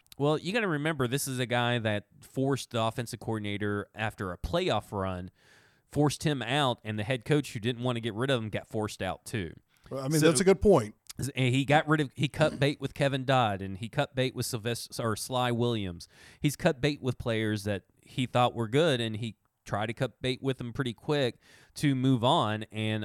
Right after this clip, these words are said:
Speaker 1: I don't think that right now, I don't think Art's job is safe right now for sure. It's probably safe for the entire season, 'cause I doubt, unless they have some real faith in Sean O'Hara to be, uh,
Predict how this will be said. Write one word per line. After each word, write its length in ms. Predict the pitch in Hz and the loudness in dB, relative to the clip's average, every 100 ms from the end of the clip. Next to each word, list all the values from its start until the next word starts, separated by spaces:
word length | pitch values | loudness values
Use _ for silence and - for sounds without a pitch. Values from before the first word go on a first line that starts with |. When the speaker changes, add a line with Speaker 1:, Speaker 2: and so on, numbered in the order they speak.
| - | -8
Speaker 1:
I 220 | 98 131 156 - _ - | -4 -4 -4 -12 _ -4
don't 220 | 143 156 - - | -4 -4 -12 -8
think 280 | 151 196 - - | -6 -6 -10 -4
that 340 | 120 113 107 | -2 0 -2
right 320 | 110 127 123 | -4 -4 -4
now, 540 | 104 143 160 131 123 - - | -4 -4 -2 -2 -4 -8 -4
I 100 | 220 | -2
don't 240 | 196 127 | -2 -2
think 240 | 156 143 | -4 -4
Art's 300 | 123 127 - | -2 -2 -2
job 320 | - 123 117 104 | -4 -2 0 -2
is 80 | - | -6
safe 540 | 143 127 113 - - _ _ _ _ _ _ _ - | -4 -2 -4 -6 -18 _ _ _ _ _ _ _ -10
right 340 | 110 117 90 | -2 -2 -2
now 240 | 107 135 131 | -2 -2 -2
for 160 | 98 | -6
sure. 500 | - - 131 165 180 - _ - _ _ _ _ - | -10 -4 -2 -2 -4 -12 _ -20 _ _ _ _ -8
It's 180 | 127 - | -6 0
probably 300 | 170 156 156 | 0 0 0
safe 260 | - 143 | 0 -2
for 140 | - 127 | -2 -2
the 120 | 113 | -2
entire 380 | 107 104 117 151 | -4 -2 -2 -2
season, 500 | - 123 113 117 127 | -2 -2 -2 -6 -8
'cause 100 | 113 | -4
I 120 | 104 95 | -4 -4
doubt, 540 | 95 101 104 120 - _ _ _ _ | -4 0 2 0 -2 _ _ _ _
unless 340 | 120 117 135 - | -6 -2 -2 0
they 280 | 139 135 127 | 0 0 -2
have 320 | 143 131 120 | -2 -4 -4
some 380 | - 117 107 104 | -6 -6 -6 -2
real 240 | 113 135 135 | 2 2 0
faith 400 | - 123 117 117 | -2 -4 -4 -4
in 180 | 107 104 | -6 -6
Sean 300 | - 117 113 | -4 -2 -2
O'Hara 500 | 107 117 113 104 101 | -2 0 0 0 -2
to 200 | - 101 | -8 -6
be, 520 | 104 104 98 98 95 | -4 -2 -2 -4 -6
uh, 540 | 95 95 92 92 90 | -4 -2 -2 -4 -6